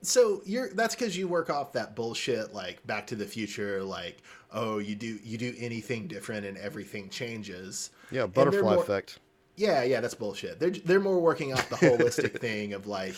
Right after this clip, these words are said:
Speaker 1: "Oh, if things go broadly as they did, then they'll turn out broadly similar."
Speaker 2: Bob's like, "That's bullshit time travel."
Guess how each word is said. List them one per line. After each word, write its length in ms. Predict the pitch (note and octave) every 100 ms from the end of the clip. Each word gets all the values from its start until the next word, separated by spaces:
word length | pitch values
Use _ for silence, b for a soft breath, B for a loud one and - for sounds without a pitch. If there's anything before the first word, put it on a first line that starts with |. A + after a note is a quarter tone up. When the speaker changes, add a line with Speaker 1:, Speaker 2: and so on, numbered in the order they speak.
| B B B B -
Speaker 1:
"Oh, 280 | F3+ D#3+ D#3
if 160 | D#3+
things 420 | - - F#3+ F3 -
go 220 | F3 D3+
broadly 760 | A2+ A#2+ A#2 B2 A#2 A2+ G#2 -
as 200 | A2+ A2+
they 160 | G#2
did, 360 | F#2 F#2+ F#2+ F#2
then 140 | G2+
they'll 140 | G2+ F#2+
turn 260 | - A2+
out 240 | G#2+ G2 -
broadly 420 | G2 G2 F#2 E2+
similar." 540 | - F#2 D2+ C#2+ - - _
Speaker 2:
Bob's 260 | - A2 G2
like, 120 | F#2
"That's 160 | D3+ -
bullshit 520 | - C#3 B2+ - F#2
time 240 | - G2+ G2
travel." 480 | - G2 F#2 F#2